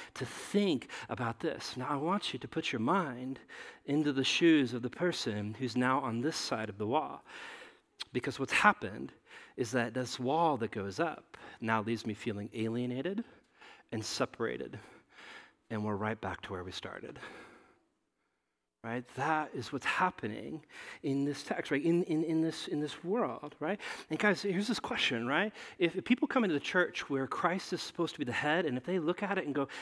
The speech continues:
"Man, I don't fit here," where in the world are they supposed to fit?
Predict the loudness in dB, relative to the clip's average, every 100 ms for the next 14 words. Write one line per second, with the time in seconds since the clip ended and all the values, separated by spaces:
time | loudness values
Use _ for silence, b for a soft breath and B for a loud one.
0 | -2 -2 0 2 2 4 2 2 0 0
1 | 2 0 -2 B B -2 2 2 2 2
2 | 0 0 -2 -4 -8 -8 -10 -10 -12